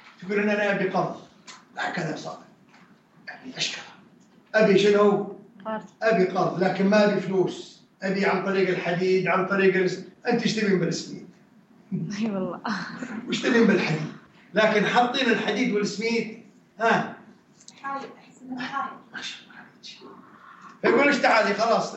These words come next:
Speaker 1: نبيعك الآن ألف كيس إسمنت بمبلغ كذا، وأنت فورًا،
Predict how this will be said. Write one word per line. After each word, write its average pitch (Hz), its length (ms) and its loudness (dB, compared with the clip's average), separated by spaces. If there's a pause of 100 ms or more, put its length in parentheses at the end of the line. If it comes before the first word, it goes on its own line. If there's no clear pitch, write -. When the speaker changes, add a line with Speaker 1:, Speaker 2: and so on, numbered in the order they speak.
(200)
Speaker 1:
نبيعك 208 540 -4
الآن 196 640 -2 (480)
ألف - 420 -2
كيس 202 260 -6
إسمنت 190 540 -6 (500)
بمبلغ 180 540 -2
كذا، 196 540 0 (580)
وأنت 214 280 -4
فورًا، 254 1000 2